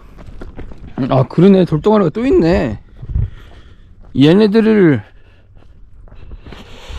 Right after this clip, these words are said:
합치면은 사람이 나올 것 같은데요? 어, 여기서 보니까 옆모습이 잘 보이네. 이거 신발도 있고,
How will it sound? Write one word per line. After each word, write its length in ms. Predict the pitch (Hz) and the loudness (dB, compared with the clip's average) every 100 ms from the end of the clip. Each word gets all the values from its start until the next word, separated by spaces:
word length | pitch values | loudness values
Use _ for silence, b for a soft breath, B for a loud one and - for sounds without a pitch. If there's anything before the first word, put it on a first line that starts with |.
| B B B B - | B B B B -8
합치면은 720 | - - - 285 269 247 190 | -6 -6 -2 2 4 4 2
사람이 300 | - 262 247 | 0 -2 0
나올 200 | 160 160 | 0 -2
것 120 | 175 | -2
같은데요? 480 | 165 139 123 123 330 - - - - | -4 -4 -4 -6 -8 -16 -20 -18 -10
어, 220 | 110 131 | -4 0
여기서 220 | 123 143 170 | 0 0 0
보니까 300 | 170 151 135 | 0 0 -2
옆모습이 400 | 123 156 147 135 | 0 -2 -2 -6
잘 180 | 120 117 | -4 -6
보이네. 580 | 117 127 113 120 107 - - - - - - - - - b b b b b b - | -2 -2 -2 -4 -6 -10 -20 -20 -20 -20 -20 -20 -20 -20 b b b b b b -6
이거 100 | 127 | -6
신발도 520 | - 214 214 208 220 | 0 0 2 2 -2
있고, 320 | 233 - 117 | -8 -8 -10